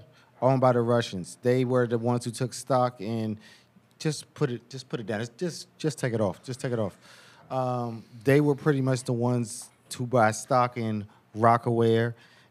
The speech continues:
and things of that nature. Eh, hence Jay-Z being some type of owner of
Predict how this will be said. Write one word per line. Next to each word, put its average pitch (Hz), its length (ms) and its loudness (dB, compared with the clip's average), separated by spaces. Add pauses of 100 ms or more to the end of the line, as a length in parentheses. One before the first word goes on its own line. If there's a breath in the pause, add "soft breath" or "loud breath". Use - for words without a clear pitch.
and 107 380 -6
things 110 300 -6
of 107 60 -4
that 104 100 -4
nature. 107 380 -6
Eh, 95 440 -4
hence 117 400 -8
Jay-Z 110 460 -4
being 101 560 -6 (100)
some 113 220 -16
type 107 180 -12
of 98 100 -16
owner 101 400 -8
of 95 260 -8